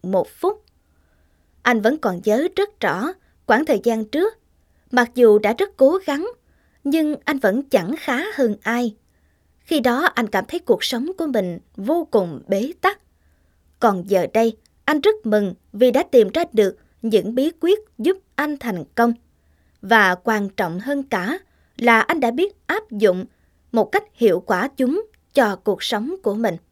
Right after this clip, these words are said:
Từ trải nghiệm của bản thân và từ những điều đã học được,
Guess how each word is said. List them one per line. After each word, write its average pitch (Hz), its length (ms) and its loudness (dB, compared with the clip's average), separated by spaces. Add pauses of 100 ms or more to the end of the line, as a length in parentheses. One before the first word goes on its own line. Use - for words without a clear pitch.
(1300)
Từ 233 200 8
trải 240 240 -2
nghiệm 185 240 2
của 262 100 2
bản 262 320 0
thân 311 220 -2 (320)
và 233 140 2
từ 226 200 4
những 233 280 0
điều 190 240 2
đã 202 340 -6
học - 240 -6
được, 190 280 -2